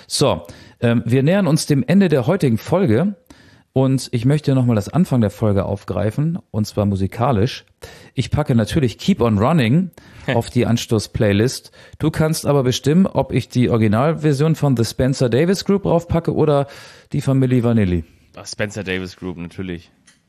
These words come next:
Speaker 1: Dann nehmen wir das Original. Super.
Speaker 2: Keep on
Speaker 1: Was kriegen wir
Speaker 2: running.
Speaker 1: von dir?
Speaker 2: Ihr bekommt von mir selbstverständlich,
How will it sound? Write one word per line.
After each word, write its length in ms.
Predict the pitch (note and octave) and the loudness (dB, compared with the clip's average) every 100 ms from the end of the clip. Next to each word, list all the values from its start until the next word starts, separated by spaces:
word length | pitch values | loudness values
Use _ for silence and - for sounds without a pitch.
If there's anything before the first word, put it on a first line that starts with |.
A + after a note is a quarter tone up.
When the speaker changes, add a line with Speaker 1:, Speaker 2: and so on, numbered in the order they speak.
| F#3+ - _ _ _ _ - - - - | -20 -20 _ _ _ _ -20 -20 -10 -2
Speaker 1:
Dann 120 | A#2+ | 0
nehmen 140 | A#2 | 2
wir 60 | A2+ | 2
das 100 | G2+ | 0
Original. 540 | G#2 G#2 G2 F2 D#2+ - _ _ | 0 2 2 0 -2 -10 _ _
Super. 400 | - G#2+ G2 E2+ D#2 | -16 -8 -2 -2 -2
Speaker 2:
Keep 180 | F2+ | -10
on 380 | F2+ F#2+ G2 G2+ | -8 -6 -6 -4
Speaker 1:
Was 200 | G2+ G#2+ | 0 0
kriegen 160 | A#2 C3+ | 2 4
wir 0 | |
Speaker 2:
running. 160 | C3 G2+ | 2 2
Speaker 1:
von 160 | B2+ | 0
dir? 280 | A#2+ D#3+ G3 - _ - - - - - - - - - | 2 0 -2 -6 _ -20 -20 -20 -20 -20 -20 -20 -20 -6
Speaker 2:
Ihr 180 | B2+ A#2+ | -4 -4
bekommt 400 | A2+ C#3 D#3+ - | -8 -8 -8 -8
von 180 | A#2+ | -6
mir 420 | A#2 C3+ C3 D3+ - _ | -4 -2 -4 -6 -10 _
selbstverständlich, 1200 | - G2+ G2 B2 - - G#2+ G#2+ A#2 G#2 A2 - | -14 -10 -4 -4 -6 -10 -8 -8 -8 -8 -12 -14